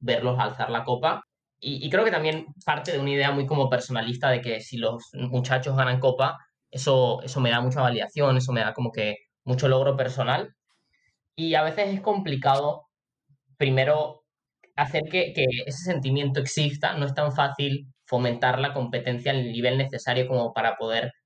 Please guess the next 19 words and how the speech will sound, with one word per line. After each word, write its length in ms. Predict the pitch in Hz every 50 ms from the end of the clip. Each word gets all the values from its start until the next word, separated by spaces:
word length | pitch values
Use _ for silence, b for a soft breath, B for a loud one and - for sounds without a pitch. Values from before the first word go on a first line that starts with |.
| _ _ _ -
vencer 360 | 131 127 127 139 139 131 131
ciertas 380 | - 131 127 127 135 139 131 -
condiciones 520 | 131 123 113 117 - - 120 120 127 135
ventajosas 580 | 131 120 123 113 107 - 131 117 - 131 127 -
que 80 | - 127
tienen 200 | 113 113 117 120
los 120 | 120 117
muchachos 340 | 110 - 110 107 - 135 131
de 60 | 123
Panamá. 420 | 123 113 110 104 107 117 131 131 - - _ _ _ _ _ _ _ _ _ _ _ _ _ _ _
Y, 120 | - - - -
y 80 | 143
creo 240 | 131 170 170 170 170
que 60 | 170
un 100 | 170 160
segundo 400 | - - 180 165 170 170 180 170
problema 460 | - 131 127 127 131 135 143 143 143 147
es, 200 | 151 156 - _ _ _ _ _ _ _ _ _ _ _ _ _ -
ok, 200 | 143 135 135